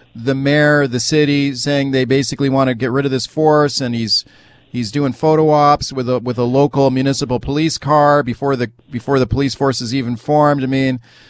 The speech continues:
you know, that's gotta be tough to take for the, the current chief and, and his people, but I think he's been, he's been pretty cool about it. The, the other thing I wonder about with the,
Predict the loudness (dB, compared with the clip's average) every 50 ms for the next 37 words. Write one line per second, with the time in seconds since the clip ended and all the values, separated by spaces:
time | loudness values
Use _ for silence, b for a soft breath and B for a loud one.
0 | b b b b -8 -6 -4 -2 -2 -2 0 0 0 0 0 0 -2 -2 0 0
1 | 0 0 -2 -4 -6 -2 0 0 2 0 0 -4 -6 -2 0 0 2 2 0 -2
2 | -4 -6 -6 -8 -6 -4 -2 -2 -2 -2 -2 -4 -2 0 0 0 0 0 -2 -2
3 | -2 -2 -2 -2 -2 -4 -4 -4 -4 -4 -2 0 0 0 0 2 2 2 4 4
4 | 2 0 -2 -4 -6 -6 -6 -6 -6 -4 -4 -6 -6 -6 -8 -6 -6 -4 -4 -2
5 | -4 -4 -4 -4 -4 -4 -4 -6 -4 -2 0 2 2 2 2 2 4 4 4 4
6 | 2 0 b b b b b b b b -6 -6 -4 -2 0 0 2 2 2 0
7 | -2 -2 -4 -2 0 0 2 2 2 2 0 0 0 -2 0 0 2 2 4 2
8 | 2 0 _ _ -20 -20 -20 -20 _ -4 -4 -4 -2 0 0 2 2 2 0 -2
9 | -6